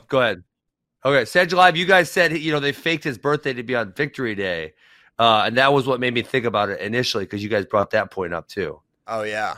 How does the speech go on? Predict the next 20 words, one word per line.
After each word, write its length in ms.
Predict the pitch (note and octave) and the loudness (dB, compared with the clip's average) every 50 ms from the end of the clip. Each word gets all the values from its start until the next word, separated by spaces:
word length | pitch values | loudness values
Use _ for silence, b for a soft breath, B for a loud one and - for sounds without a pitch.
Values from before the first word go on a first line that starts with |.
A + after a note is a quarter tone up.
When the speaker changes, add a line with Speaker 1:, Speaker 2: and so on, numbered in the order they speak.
| - _ _ _ _ | -12 _ _ _ _
Speaker 2:
Yes, 220 | - A#2+ A2 - - | -12 -10 -10 -10 -10
they, 220 | A#2+ A2+ G#2+ - _ _ | -10 -10 -10 -12 _ _
yeah, 200 | - G#2 F2+ - - _ | -14 -14 -14 -14 -16 _
he's 300 | - A#2+ A2+ G#2 - - | -16 -16 -16 -16 -18 -16
not 220 | - A#2 A2 G#2+ | -14 -12 -12 -12
his 180 | G#2 G#2+ F#2+ G2+ | -12 -14 -14 -12
age. 400 | G#2 F#2+ D2+ C#2+ - - - - _ _ _ _ _ _ _ _ _ _ _ | -10 -10 -12 -12 -14 -18 -20 -20 _ _ _ _ _ _ _ _ _ _ _
Um, 400 | - G#2 G2 F2 E2 D2+ D#2 - _ _ _ _ _ _ _ _ _ _ _ _ _ _ | -12 -10 -8 -8 -10 -10 -14 -18 _ _ _ _ _ _ _ _ _ _ _ _ _ _
but 100 | - A#2 | -12 -6
he 120 | C#3+ F3 G#3 | 2 6 6
is 180 | G#3+ F#3+ C#3+ | 6 6 4
his, 240 | D#3 E3+ D#3 D3+ C#3 C#3+ D#3 - - | 0 -4 -4 -4 -6 -8 -10 -10 -10
his 240 | C3 D3 D3 C3+ C#3 | -6 -6 0 4 6
other 240 | D3 D3+ A#2+ A2+ | 6 6 4 2
age. 460 | G#2+ G2+ F#2+ D#2+ - - - - - _ _ _ _ _ _ _ _ _ _ _ - | -4 -4 -6 -8 -12 -14 -18 -18 -20 _ _ _ _ _ _ _ _ _ _ _ -12
That 140 | - A#2+ A#2 | -10 -10 -10
is 80 | A2+ - | -10 -14
for 100 | - D3 | -20 -20
sure. 160 | - - - | -16 -8 0
Speaker 1:
So 460 | - F#3 F#3 F#3 F3+ E3 - - | 4 6 6 6 6 4 2 -4